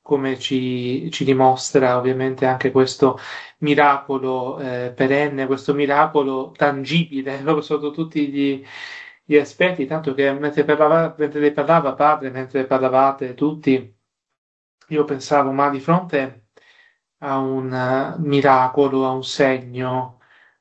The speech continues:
come la tilma, come si fa a non credere? Cioè, come, com'è possibile concepire di non credere, di concepire il fatto di non essere cattolici, di non accogliere e amare Dio e la, la, la Madonna? Ma, eh, perdonatemi, ma ci vuole quasi della follia proprio per no-, <laughs> vabbè,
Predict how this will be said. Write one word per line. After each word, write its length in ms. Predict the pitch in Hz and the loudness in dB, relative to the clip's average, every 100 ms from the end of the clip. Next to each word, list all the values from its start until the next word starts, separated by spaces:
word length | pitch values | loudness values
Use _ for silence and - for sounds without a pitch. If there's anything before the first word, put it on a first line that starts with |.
| _ | _
come 240 | 151 143 | -2 0
la 120 | 135 | 0
tilma, 840 | 135 139 131 123 127 127 127 - - | 2 0 0 -2 -2 0 -2 -4 0
come 200 | - 175 | 4 4
si 140 | - | 4
fa 160 | 147 135 | 2 2
a 20 | |
non 140 | 127 127 | 0 -8
credere? 600 | - 135 135 - 160 165 | -2 0 0 -6 -6 -4
Cioè, 140 | 156 135 | 0 2
come, 280 | 151 143 - - - | 2 0 -6 -20 -4
com'è 180 | - 165 | 2 2
possibile 440 | 170 - 208 160 156 | 2 -6 -2 -2 -2
concepire 540 | 156 - 160 190 170 | -4 -4 -6 -2 -2
di 120 | 151 | -2
non 160 | 147 151 | -4 -4
credere, 460 | 156 170 147 139 | 0 0 0 -2
di 100 | 139 | -4
concepire 640 | 143 151 151 160 175 175 160 | -4 -4 0 0 0 0 0
il 60 | |
fatto 340 | 156 165 165 151 | 2 2 2 -2
di 100 | 143 | -2
non 160 | 139 | -2
essere 420 | 147 147 - 139 135 | -2 -2 2 2 2
cattolici, 680 | 139 - 160 156 156 151 | 0 4 6 6 2 -6
di 120 | 139 135 | -6 -2
non 260 | 139 139 | -2 -2
accogliere 580 | 131 - 147 147 143 135 | -2 4 6 6 2 -2
e 40 | |
amare 340 | 131 139 135 131 | -2 -2 -2 -2
Dio 480 | 135 147 147 147 _ _ _ _ _ _ | -2 0 0 -2 _ _ _ _ _ _
e 160 | 151 139 | -2 2
la, 320 | 143 139 - | 2 0 -4
la, 600 | 165 139 127 127 123 110 - _ _ - | 0 2 2 2 -2 -8 -16 _ _ -4
la 140 | 143 | 2
Madonna? 460 | 135 139 139 123 131 | 4 4 2 0 -2
Ma, 200 | 143 - | -2 -2
eh, 440 | 170 170 175 170 151 | -8 -6 -6 -6 -2
perdonatemi, 480 | 147 143 147 131 | 0 2 0 0
ma 280 | 127 139 147 | 2 0 0
ci 160 | - 156 | -2 2
vuole 260 | 156 156 151 | 4 4 2
quasi 260 | 175 165 | 0 0
della 220 | 147 147 | 0 0
follia 560 | 139 143 139 170 135 127 | 2 0 0 -2 -2 -2
proprio 260 | 143 131 131 | -2 -2 0
per 160 | 147 | 0
no-, 180 | 151 165 | 2 0
<laughs> 20 | 180 | -2
vabbè, 720 | 160 139 143 135 143 131 | -6 -6 -8 -6 -4 -6